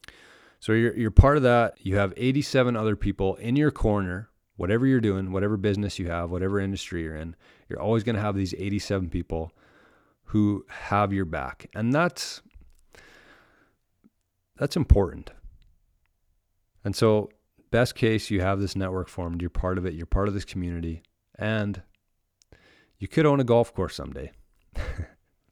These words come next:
And, you know, if you decide in five years that you don't want to own a golf course and you want to sell your share,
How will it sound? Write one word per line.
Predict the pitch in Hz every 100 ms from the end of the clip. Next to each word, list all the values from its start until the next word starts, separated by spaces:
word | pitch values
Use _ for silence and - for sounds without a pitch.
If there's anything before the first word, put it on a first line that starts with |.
| _ - - - - - _ -
And, | 101 95
you | 98
know, | 107
if | 101 -
you | 101
decide | 98 117 107
in | 110
five | - 104 101
years | 92 95 98
that | 90
you | 85
don't | 87 95
want | 87 92 95
to | 92
own | 98 101
a |
golf | 92 101 -
course | 107 101
and | -
you | 85
want | 87 87
to | -
sell | - 87
your | 90
share, | 87 - 90 104